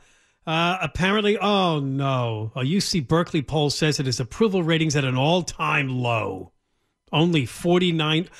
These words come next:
oh, actually, forty-nine percent disapprove of his, uh, of his, uh, <clears throat> performance as governor,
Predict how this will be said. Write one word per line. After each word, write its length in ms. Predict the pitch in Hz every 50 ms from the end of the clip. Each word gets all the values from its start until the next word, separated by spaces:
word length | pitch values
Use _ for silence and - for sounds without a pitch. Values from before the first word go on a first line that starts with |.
| - - -
oh, 100 | 208 196
actually, 240 | 208 214 - - 143
forty-nine 380 | - - 208 185 170 175 156 -
percent 380 | - - - 147 123 - _ -
disapprove 840 | 233 262 247 - 254 - - - 160 127 104 92 - - - - _ _ _ _ _ _ _ _ _ -
of 180 | 147 123 110 104
his, 240 | 127 107 98 -
uh, 120 | 131 131 120 - - 127 120 120 -
of 200 | - 117 113 107
his, 240 | 113 120 110 98 120
uh, 240 | 117 104 104 101 120 - -
<clears throat> 160 | - - 175 -
performance 480 | 170 156 - - 175 151 139 123 -
as 100 | 127 110
governor, 380 | - - 120 107 - - - -